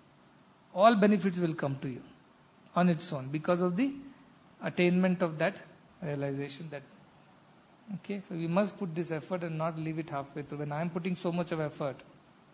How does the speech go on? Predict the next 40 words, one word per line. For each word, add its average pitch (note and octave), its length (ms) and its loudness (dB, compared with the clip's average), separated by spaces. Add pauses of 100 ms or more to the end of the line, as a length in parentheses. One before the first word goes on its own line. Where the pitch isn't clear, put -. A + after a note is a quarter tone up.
(800)
and F3 140 -8
for F3+ 160 2
one F#3 220 4
reason F#3+ 300 0
that F3+ 160 0
some F3 200 2
of F#3 140 6
you F#3+ 120 4
at E3+ 120 2
least E3+ 240 -2
will E3+ 80 -2
take D#3+ 260 -6
it D#3+ 100 -4 (220)
seriously E3+ 600 -4
and E3+ 140 -4
reach, F#3+ 360 -2 (560)
raise F3 500 0
yourself F3+ 460 0
and F3 160 0
reach F#3+ 240 0
there, D#3 340 -2 (340)
so F#3+ 200 -2
that F3+ 220 4
you A3 200 2
can A3+ 300 6
go F#3 140 6
and F#3 200 2
promote E3+ 400 0
and E3 140 -4
propagate D#3 420 -4
this D3+ 220 -6
work, D#3 160 0
what D#3 160 -2
Adi D3+ 240 0
Shankara D3 500 -2
and C#3+ 140 -8 (560)
others D3+ 300 -2
have D3 200 -4
begun, C#3+ 320 -4 (380)
begun. D3 320 -4